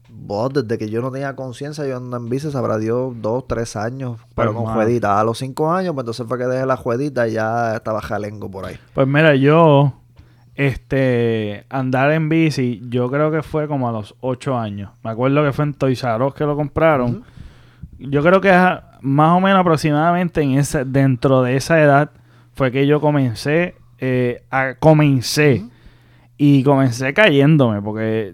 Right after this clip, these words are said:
Speaker 2: yo
Speaker 1: Ah,
Speaker 2: no
Speaker 1: no, sí, yo, yo me
Speaker 2: eso
Speaker 1: caí.
Speaker 2: era el
Speaker 1: Todavía a
Speaker 2: full.
Speaker 1: los quince
Speaker 2: Bueno, es
Speaker 1: años
Speaker 2: que,
Speaker 1: yo me
Speaker 2: es que
Speaker 1: caía todos los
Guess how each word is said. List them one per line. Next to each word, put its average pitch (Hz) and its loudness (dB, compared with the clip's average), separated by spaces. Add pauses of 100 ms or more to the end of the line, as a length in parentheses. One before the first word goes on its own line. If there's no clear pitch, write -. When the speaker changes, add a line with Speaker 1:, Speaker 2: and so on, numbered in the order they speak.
(140)
Speaker 2:
yo 139 4
Speaker 1:
Ah, 147 4
Speaker 2:
no 156 -2
Speaker 1:
no, 131 -4
sí, 101 -8
yo, 127 -6
yo 120 -2
me 135 -4
Speaker 2:
eso - -10
Speaker 1:
caí. 123 -2
Speaker 2:
era 180 0
el 131 2
Speaker 1:
Todavía 110 4
a 113 6
Speaker 2:
full. 117 4
Speaker 1:
los 117 0
quince 143 2
Speaker 2:
Bueno, 214 6
es 226 4 (120)
Speaker 1:
años 214 4
Speaker 2:
que, 202 6
Speaker 1:
yo 190 2
me 190 0
Speaker 2:
es 175 0
que 190 2
Speaker 1:
caía 143 4
todos 196 10
los 190 10